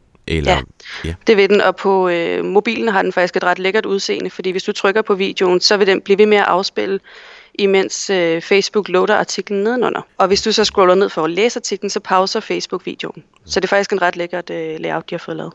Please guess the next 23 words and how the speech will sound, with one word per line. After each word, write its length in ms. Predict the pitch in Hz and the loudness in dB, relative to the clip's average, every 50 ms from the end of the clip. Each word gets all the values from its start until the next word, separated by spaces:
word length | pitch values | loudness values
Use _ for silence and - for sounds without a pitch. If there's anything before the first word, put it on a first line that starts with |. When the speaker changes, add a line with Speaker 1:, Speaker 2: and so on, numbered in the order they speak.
| _ _ - | _ _ -2
Speaker 2:
Og 100 | - 185 | 0 0
en 60 | 180 | 2
sidste 280 | - - - - - 233 | 2 2 0 0 2 0
begrundelse 400 | 214 - 196 180 165 190 - 196 | 2 4 4 4 4 4 2 2
i 40 | |
forhold 260 | - - 180 170 170 165 | 4 4 4 4 4 0
til 120 | - - | -2 -4
det 80 | 180 175 | -4 -4
her 100 | 175 165 | -2 -2
med 120 | 160 156 | -2 0
at 180 | 156 156 151 - - - - - - - _ _ _ - | 0 -2 -2 -6 -10 -18 -20 -20 -20 -20 _ _ _ -8
bruge 100 | - 170 | -8 -6
tid 160 | - - 190 | -2 -2 -2
på 100 | 185 - | 0 -2
at 60 | 160 | -2
kigge 220 | - - - 170 - | -2 -2 -6 -4 -4
på 60 | 165 | -2
konkurrentens 500 | - 156 147 147 170 - 233 220 214 - | 0 2 2 2 2 0 0 0 -2 0
data, 300 | - 185 180 180 - 202 | 2 2 2 2 0 -2
det 140 | 180 - 180 | 0 2 2
er 40 | 170 | 2
også, 300 | 170 - - - 196 185 | 2 0 -2 -4 -2 -2
øh, 500 | 170 165 156 156 - - 160 170 160 | -2 -2 -2 -4 -4 -4 -4 -6 -6